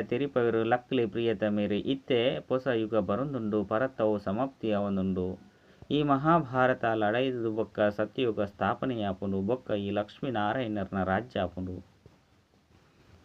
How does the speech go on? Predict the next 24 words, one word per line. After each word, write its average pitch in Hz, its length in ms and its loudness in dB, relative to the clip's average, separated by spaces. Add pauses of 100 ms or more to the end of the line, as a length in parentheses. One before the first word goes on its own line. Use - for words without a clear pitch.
(320)
ಪರತ್ 135 400 4
ಕಲಿಯುಗ 127 460 2
ಸಮಾಪ್ತಿ 127 520 -2
ಅವನುಂಡು. 107 440 0
ಆಯ್ನಿರ್ದವರ 110 600 0
ಬಾಬು 117 300 0
ತಿರಿಪವಿರು 110 600 2
ಜೋಕ್ಲೆ 110 400 -2
ಕುಂಭಕರ್ಣನ 110 880 -4
ನಿದ್ರೆನು 110 440 -2
ಬುಡ್ಲೆ. 95 340 -4 (1080)
ಇತ್ತೆ 151 340 4
ಕಣ್ಣುನ 143 460 2
ದೆಪ್ಪುಲೆ 117 380 0
ಪೊಸ 123 260 -4
ಪ್ರಪಂಚ 127 500 -2
ಬರುಂದುಂಡು, 113 600 -2
ಪೊಸ 113 240 -6
ಪ್ರಪಂಚಗೂ 113 640 -2
ಸ್ವರ್ಗ 110 400 -2
ಸತ್ಯಯುಗ 113 440 -4
ಬಂದು 101 300 -2
ಲೆಪ್ಪೊಡಾಪುಂಡು. 98 680 0
ಇಂದು 98 240 2